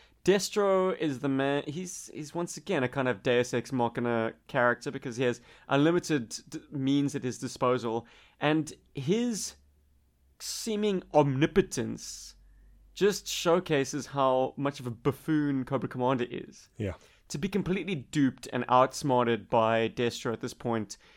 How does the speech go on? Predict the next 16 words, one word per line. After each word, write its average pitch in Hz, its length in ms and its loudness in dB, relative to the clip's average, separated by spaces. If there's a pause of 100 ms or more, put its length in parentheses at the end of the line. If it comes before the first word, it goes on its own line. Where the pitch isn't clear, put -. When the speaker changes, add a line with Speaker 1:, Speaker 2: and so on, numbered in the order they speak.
(680)
Speaker 1:
it's - 160 -4
no 190 200 4
wonder 143 760 2
we 131 280 -2
had 120 640 -2 (180)
the 127 80 -6
majority 127 800 4
of 117 120 0
our 113 140 4
listenership, 117 640 -4
or 98 240 -8
respondents 120 720 -4
at - 100 -12
least, 110 320 -10
last 117 320 0
episode, 113 480 -2